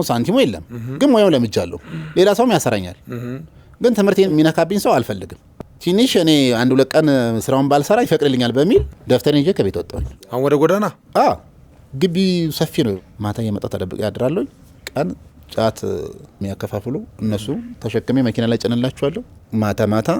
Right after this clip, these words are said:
Speaker 1: ትምህርት ሰዓት ስትደርስ ደብተሬ እዚህ ስር ነች፣ እየሄድኩኝ ትምህርት ቤት እሄዳለሁ።
Speaker 2: በዛው እንግዲህ ጎዳና ህይወት ብዙ ነገር ያስተምራል።
Speaker 1: አዎ።
Speaker 2: ጥሩም አለው መጥፎ ነገርም አለው። እንደ ወደ ሱስ የገባበት አጋጣሚ?
Speaker 1: ስቲል እስከ ዛሬ ድረስ ላታምነኝ ትችላለህ። በህይወቴ ምንም ነገር ሞክሬ አላውቅም።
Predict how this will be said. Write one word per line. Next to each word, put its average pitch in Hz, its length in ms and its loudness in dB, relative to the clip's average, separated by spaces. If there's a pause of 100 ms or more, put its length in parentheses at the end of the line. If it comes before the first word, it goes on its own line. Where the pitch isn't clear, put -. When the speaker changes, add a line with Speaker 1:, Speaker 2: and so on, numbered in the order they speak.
(120)
Speaker 1:
ትምህርት 113 260 -4
ሰዓት 120 220 -2
ስትደርስ - 420 -8
ደብተሬ 104 260 -4
እዚህ 113 180 -4
ስር 135 160 0
ነች፣ 160 200 -4 (260)
እየሄድኩኝ 117 300 0
ትምህርት 117 200 -4
ቤት - 60 -14
እሄዳለሁ። 92 300 -6 (100)
Speaker 2:
በዛው 117 300 -2
እንግዲህ 113 240 -4
ጎዳና 127 280 0
ህይወት 139 220 0
ብዙ 123 200 -10
ነገር 165 180 -2
ያስተምራል። 110 440 -6
Speaker 1:
አዎ። 110 220 0 (440)
Speaker 2:
ጥሩም 123 280 -6
አለው 131 240 -2
መጥፎ - 280 -8
ነገርም 107 340 -8
አለው። 87 240 -12 (120)
እንደ 139 180 -2
ወደ 165 220 2
ሱስ 147 200 -6 (100)
የገባበት 123 520 -6
አጋጣሚ? 139 200 -2
Speaker 1:
ስቲል 220 180 2
እስከ 180 160 -2
ዛሬ 147 220 4
ድረስ 139 240 0 (340)
ላታምነኝ 131 440 0
ትችላለህ። 90 380 -8 (160)
በህይወቴ 95 400 -8 (420)
ምንም 101 280 -4
ነገር 92 240 -8
ሞክሬ - 320 -12
አላውቅም። - 360 -14